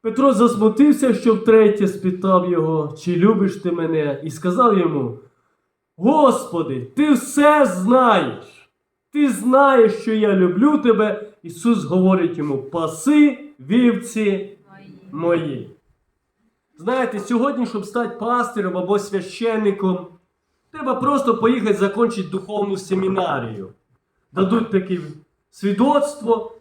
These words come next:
і ти вже пастир церкви або священник. Але Господь не так. Господа свідоцтво не цікавить.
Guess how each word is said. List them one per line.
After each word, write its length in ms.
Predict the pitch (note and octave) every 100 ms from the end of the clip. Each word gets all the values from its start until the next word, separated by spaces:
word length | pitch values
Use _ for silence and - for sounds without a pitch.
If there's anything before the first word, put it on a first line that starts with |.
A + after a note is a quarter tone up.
| _ C4+
і 80 |
ти 140 | B3 D#4
вже 200 | A3 B3
пастир 540 | - B3+ - - G#3
церкви 580 | - F3+ C#3 A#2 D#3+ E3
або 280 | E3 F3+ A#3+
священник. 840 | - G3 F#3 - F#3+ C#3+ A2 G#2 - _ _ _ _ _ _ _ _ _ _ _ _ _ _ _
Але 200 | G3 A3
Господь 580 | G3+ A3 - A#3+ A3+ -
не 400 | F3+ G3 G3+ G#3+
так. 360 | G#3 F#3+ D3+ D3
Господа 460 | E3+ C4+ A#3 G#3+ G3+
свідоцтво 580 | - F3+ A3 G#3 G3
не 140 | F#3 F3
цікавить. 540 | - D#3 C#3 A#2 G#2+